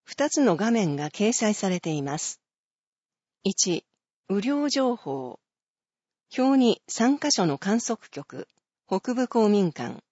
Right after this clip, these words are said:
安城市役所、環境クリーンセンターと、降り始め時刻、一時間ごとの単位雨量、累計雨量が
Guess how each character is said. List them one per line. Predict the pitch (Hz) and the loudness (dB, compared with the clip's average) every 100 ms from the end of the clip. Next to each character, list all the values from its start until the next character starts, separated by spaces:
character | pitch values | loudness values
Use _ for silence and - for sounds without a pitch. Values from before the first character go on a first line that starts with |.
| _ _ - | _ _ -4
安 | 196 240 | 0 2
城 | 247 233 | 2 0
市 | - | 0
役 | 202 - | -2 -4
所、 | - 131 - _ _ _ - | -6 -6 -8 _ _ _ -6
環 | 202 247 | -2 -2
境 | - 226 | 0 -2
ク | 226 190 | -2 0
リ | 202 | 2
ー | 220 | 2
ン | 214 | 2
セ | 202 | 0
ン | 185 | 0
タ | - | -2
ー | 127 117 - _ _ _ _ - | -10 -12 -18 _ _ _ _ -8
と、 | 190 156 _ _ _ _ | -6 -6 _ _ _ _
降 | - | -2
り | 240 294 | 0 0
始 | 285 262 | 0 2
め | 247 233 | 4 4
時 | 226 | 0
刻、 | 175 156 127 139 - _ _ _ _ _ | -6 -8 -10 -12 -14 _ _ _ _ _
一 | 208 - | -4 -2
時 | 247 269 | -2 0
間 | 269 269 | 2 4
ご | 269 | 2
と | - 165 | 0 0
の | 147 147 _ | 0 -4 _
単 | - 226 277 269 | -2 4 4 4
位 | - | 0
雨 | 233 | -2
量、 | 175 143 127 - _ | -2 -4 -8 -12 _
累 | 170 262 | -4 -4
計 | - 277 277 | -2 0 0
雨 | 262 | 0
量 | 262 202 147 | 0 0 -2
が | 127 | -4